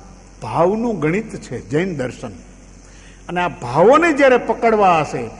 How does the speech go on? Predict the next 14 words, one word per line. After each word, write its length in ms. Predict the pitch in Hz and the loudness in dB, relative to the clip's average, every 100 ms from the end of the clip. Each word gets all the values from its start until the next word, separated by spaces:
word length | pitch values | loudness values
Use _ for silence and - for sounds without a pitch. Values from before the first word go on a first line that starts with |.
| - - - | -20 -12 -4
ત્યારે 180 | 214 | 0
આ 80 | 202 | 0
બધા 280 | 185 185 185 | 0 0 0
શબ્દ 440 | - 190 190 190 | 0 -4 -2 2
અને 240 | 254 233 190 | 4 4 0
બાહ્ય 440 | 151 170 202 196 | -2 -2 0 0
રૂપ 340 | 151 208 247 233 | 2 2 0 -2
અને 140 | 196 | -4
આકાર, 560 | 147 165 175 220 190 - - - - | -2 -4 0 0 0 -4 -16 -16 -4
એનાથી 400 | 185 214 208 208 | -2 -2 -2 -4
પર 380 | - - 262 339 | -4 0 2 2
થવા 380 | - 233 247 240 | 2 2 4 4
માટેની 440 | 220 226 214 202 | 2 0 0 0
આપણી 280 | 180 208 | 0 0